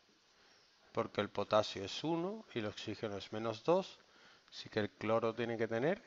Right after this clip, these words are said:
cinco. Este es muy fácil, el potasio tiene uno, el hidrógeno tiene uno, el oxígeno tiene menos dos.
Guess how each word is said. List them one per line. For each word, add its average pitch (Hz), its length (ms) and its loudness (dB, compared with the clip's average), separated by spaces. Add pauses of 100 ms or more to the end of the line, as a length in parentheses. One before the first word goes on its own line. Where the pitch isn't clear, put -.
(220)
cinco. - 580 -8 (1300)
Este 104 300 2
es - 100 -4
muy 107 140 -2
fácil, 175 600 6
el 113 140 2
potasio - 480 -2
tiene 104 260 -2
uno, 185 300 2
el 180 80 4
hidrógeno 104 480 0
tiene 104 260 -4
uno, 175 280 2
el 160 80 2
oxígeno 104 580 -2
tiene 175 380 0 (540)
menos 95 360 -2
dos. 80 380 -8